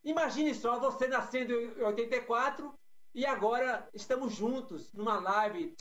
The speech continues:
fantástica, mostrando o meu trabalho com um rapaz jovem,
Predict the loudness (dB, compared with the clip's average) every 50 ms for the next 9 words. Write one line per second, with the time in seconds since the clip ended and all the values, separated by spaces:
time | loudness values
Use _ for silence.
0 | -18 -14 -6 -2 -2 -2 -2 0 2 2 2 2 2 -2 -6 -10 -8 -4 0 0
1 | 0 0 0 -2 -2 2 2 2 2 4 2 0 2 4 4 4 2 2 -2 -4
2 | -8 -10 -14 -18 _ _ -20 -10 0 0 2 2 2 2 2 2 2 2 2 2
3 | 4 2 0 0 -2 -6 -12 -10 -4 0 2 2 2 2 2 0 -2 -4 -4 -10